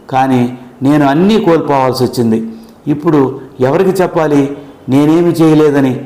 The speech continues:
వినడానికి కూడా ఎవరూ లేరు. నిర్దోషిని అని నిరూపించుకోవడానికి జీవితం మొత్తం వెచ్చించాను. ఇప్పుడు అది నిరూపితమైంది, కానీ ఏమీ మిగలలేదు, వయసు కూడా లేదు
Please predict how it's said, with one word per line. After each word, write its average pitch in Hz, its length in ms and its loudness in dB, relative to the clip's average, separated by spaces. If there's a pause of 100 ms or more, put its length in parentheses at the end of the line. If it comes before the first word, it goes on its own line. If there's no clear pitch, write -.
(380)
వినడానికి 175 580 0
కూడా 160 260 2
ఎవరూ 139 340 2
లేరు. 131 320 2 (440)
నిర్దోషిని 202 560 2
అని 180 120 2
నిరూపించుకోవడానికి 156 1120 0 (280)
జీవితం 160 460 0
మొత్తం 151 340 0
వెచ్చించాను. 127 580 0 (440)
ఇప్పుడు 139 300 0
అది 123 380 0 (300)
నిరూపితమైంది, 139 760 2
కానీ 113 320 -4 (640)
ఏమీ 196 380 2
మిగలలేదు, 123 600 0 (540)
వయసు 139 320 0
కూడా 147 300 2
లేదు 127 300 0